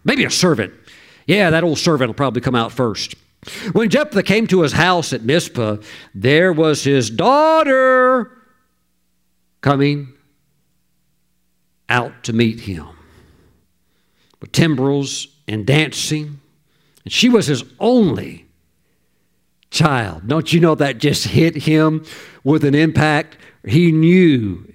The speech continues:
oh, y-, th-, oh, wow. Think about the impact of what just hit him. She's playing, you know, dan-, tan-, dancing and timbrels and stuff like that, singing. Besides her, he had neither son nor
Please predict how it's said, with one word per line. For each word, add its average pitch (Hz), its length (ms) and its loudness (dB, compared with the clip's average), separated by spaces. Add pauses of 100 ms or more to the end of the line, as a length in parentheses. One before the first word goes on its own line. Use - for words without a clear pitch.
oh, 156 640 0 (520)
y-, 139 140 2
th-, 160 360 -8
oh, 180 560 2
wow. 139 360 0
Think 165 260 0
about 170 540 -2
the 139 180 2
impact 143 460 0
of 123 100 -4
what 139 140 0
just 131 240 -2
hit 151 140 0
him. 104 380 -2 (1300)
She's 127 280 -2
playing, 135 320 -2
you 127 120 2
know, 110 40 0
dan-, 127 280 -6
tan-, 123 300 -6 (200)
dancing 135 500 0
and 101 160 -4 (160)
timbrels 139 460 0
and 101 80 -6
stuff 139 280 -2
like 131 200 0
that, 139 220 0
singing. 135 480 0 (280)
Besides 147 420 0
her, 165 360 0 (140)
he 156 160 4
had 135 180 2
neither 139 260 2
son 220 480 0 (140)
nor 190 440 0